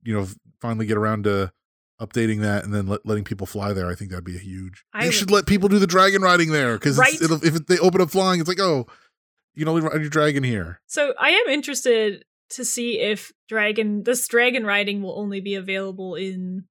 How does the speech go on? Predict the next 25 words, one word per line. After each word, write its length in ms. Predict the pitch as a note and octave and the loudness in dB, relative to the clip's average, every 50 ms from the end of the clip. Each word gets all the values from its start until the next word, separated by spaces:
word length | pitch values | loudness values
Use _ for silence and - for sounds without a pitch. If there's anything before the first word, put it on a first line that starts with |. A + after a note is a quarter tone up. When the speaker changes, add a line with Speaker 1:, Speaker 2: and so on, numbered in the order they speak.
| _ _ _ _ | _ _ _ _
Speaker 2:
the 160 | G3 F#3 F3+ | -10 -10 -10
Dragon 380 | F3 F3+ G3 G#3 A#3+ C#4 F4+ F4+ | -6 -4 -2 -2 -2 -2 -2 0
Isles 480 | F4 F#4 G4 G4 F#4+ G#4+ A#4 - - - | 0 0 0 0 -4 -6 -8 -8 -8 -6
or 220 | F3 G#3+ A3 G#3 | -4 -2 -2 -2
if 140 | G#3+ G#3 - | -2 -4 -4
it 140 | G#3 G3+ F3 | -6 -6 -4
will 140 | G3+ G3+ F#3+ | -6 -6 -6
be 580 | F#3 F#3+ F#3 F#3 F3+ F3 F3+ F3 F3 F#3 F3+ _ _ _ _ _ | -8 -8 -8 -8 -8 -8 -8 -8 -10 -12 -14 _ _ _ _ _
worldwide. 460 | - G3 F#3 F3 G#3+ A#3+ A#3+ G#3 E3+ | -12 -10 -8 -6 -2 0 2 0 0
'Cause 140 | - G3+ A#3 | 0 -4 -6
if 100 | D4+ B3 | -6 -4
it's 100 | B3+ B3 | -6 -6
worldwide, 720 | C4+ D#4 F#4+ G4+ F4 A3+ - D4+ E4 D#4+ B3 G#3+ G3+ G3 F#3+ | -6 -4 -2 -2 -2 -4 -2 0 2 2 4 2 0 0 -2
then 220 | A3 G#3+ G#3 G3 | -2 -2 -2 -4
it's 220 | - G3+ G3+ - | -8 -10 -8 -8
a, 160 | G#3+ G3 F3 - | -8 -8 -8 -8
a 80 | F#3+ G3+ | -8 -8
mount-specific 600 | G3+ F#3 E3+ F#3 - - G3+ - F#3+ E3+ F#3 F3+ | -8 -8 -8 -12 -14 -14 -12 -12 -12 -12 -14 -14
mechanic. 420 | F3 F3 - G3+ F#3+ E3 D3+ - - | -14 -12 -10 -8 -8 -8 -10 -12 -14
It 100 | G#3 G3+ | -12 -10
sounds 440 | - - A3+ G3+ G3+ A3 B3 C4 - | -6 -4 -2 -2 -2 -2 -6 -6 -4
like 160 | D4+ D4+ D4 | -4 -4 -4
it 160 | B3 G#3 G#3 | -4 -6 -6
should 240 | - - F#3+ F#3+ F#3+ | -8 -8 -8 -8 -8
be. 280 | C4 C#4+ D#4+ F4 E4+ | -8 -8 -6 -8 -8